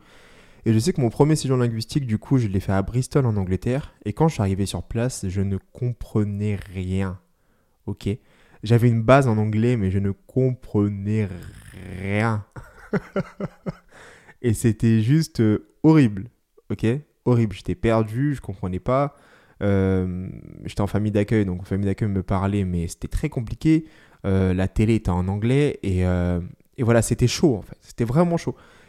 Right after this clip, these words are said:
Et je pouvais pas avoir une conversation avec une personne, euh, en Angleterre, du coup, qui vivait à Bristol, parce qu'on ne se, on ne se comprenait pas en fait. Moi, je parlais français et lui, il parlait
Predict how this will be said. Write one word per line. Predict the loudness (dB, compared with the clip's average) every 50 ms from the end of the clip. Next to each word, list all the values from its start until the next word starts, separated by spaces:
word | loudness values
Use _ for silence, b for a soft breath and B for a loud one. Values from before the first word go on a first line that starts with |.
| b b
Et | 4 4 6 4 2
je | 2
pouvais | 4 4 4 4
pas | 6 4 4
avoir | 4 4 2
une | 0 0
conversation | -2 -2 -2 -2 -2 -4 -6 -4 -2 -2 -2 -2
avec | 0 -2 -2 -2 -4 -6
une | -6 -4
personne, | -2 0 0 0 0 0 0 0 0 -2 b b b b b b b b
euh, | 4 4 4 4 2
en | 2 0 2
Angleterre, | 2 2 2 2 2 2 2 0
du | 0 -2
coup, | -4 -4
qui | -4 -2 -2
vivait | 0 0 2 2
à | 2 2
Bristol, | 0 -2 -6 -4 -2 -2 -2 -2
parce | -2 -4 -2
qu'on | -2 -2 -2 -2 -2
ne | -4
se, | -2 -4 -4 -2
on | -2 -2
ne | -2 -2
se | -2 -4 -4
comprenait | -2 -2 -2 -2 0 0 0 2 0 0
pas | 0 0 0
en | 2 0 0
fait. | -2 -4 -6 -6 -4
Moi, | -4 0 2 2 2
je | 2 0
parlais | -2 -2 -2 -4 -4 -4
français | -8 -10 -8 -8 -6 -4 -2 0 -2 -2 -4 b b b b b b b b b b
et | 0 2
lui, | 2 2 2 2 0 -2 -4 -6 _ _ _ _ _ _ _ _ _ _ _ _ _ _ _ -2
il | -2 0
parlait | 2 2 2 4 4 2 2 0 -2